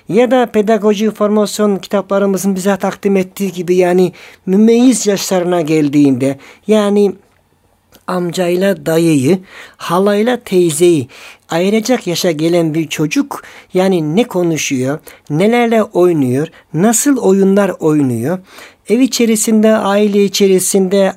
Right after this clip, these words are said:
nasıl bir iletişimi var? Ben bunları çok merak eden bir kardeşinizim. Çünkü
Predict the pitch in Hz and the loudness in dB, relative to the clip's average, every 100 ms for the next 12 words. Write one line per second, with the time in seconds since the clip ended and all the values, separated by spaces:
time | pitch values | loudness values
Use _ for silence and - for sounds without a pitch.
0 | - 147 196 226 - 214 220 202 185 185 | -6 -2 0 -2 -2 -2 -2 0 0 0
1 | 185 - 196 185 160 214 - - _ - | -4 -2 0 0 0 -2 -6 -20 _ -6
2 | 185 185 180 180 190 185 208 156 170 170 | -6 -4 -2 -2 -2 -2 -4 -4 -4 -4
3 | 165 156 151 139 - 135 165 185 240 247 | -4 -4 -2 -4 -6 -8 -6 -2 0 0
4 | 220 269 247 _ - 220 214 170 147 | 2 0 -2 _ -2 -2 0 -2 -2